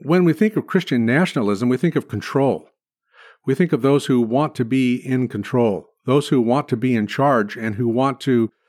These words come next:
not only be in charge, but impose their views, their interpretation of things on us. Like I said a minute ago, it's real easy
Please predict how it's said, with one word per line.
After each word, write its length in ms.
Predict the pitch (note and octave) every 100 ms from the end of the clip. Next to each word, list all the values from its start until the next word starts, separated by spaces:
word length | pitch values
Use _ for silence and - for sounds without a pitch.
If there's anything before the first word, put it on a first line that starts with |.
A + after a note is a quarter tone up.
| _ -
not 120 | D3+
only 160 | F#3+ C3+
be 140 | C3+
in 140 | C3 A2
charge, 500 | D3 D#3 A2 - -
but 180 | B2 B2
impose 680 | B2 G#2+ - D#3 D3+ B2 A2
their 240 | B2 C#3+
views, 520 | G2+ A#2+ E3+ G#2+ G2+
their 160 | C3 B2+
interpretation 720 | A#2+ C3+ A2+ - C3+ D3+ A2
of 120 | G2
things 360 | - G#2+ G#2 - -
on 220 | C3 A#2+
us. 340 | B2+ F2+ - _ _ _ _ -
Like 140 | F#3 E3+
I 80 |
said 240 | C3 F3+ C3+
a 40 |
minute 260 | A#2+ D#3+ D3
ago, 300 | G#2+ G2+ G2+
it's 180 | G#2 B2+
real 520 | A2+ D3 G#3 G#3 G3+ -
easy 640 | D#3+ D#3+ F3 A#2+ F#2+ E2+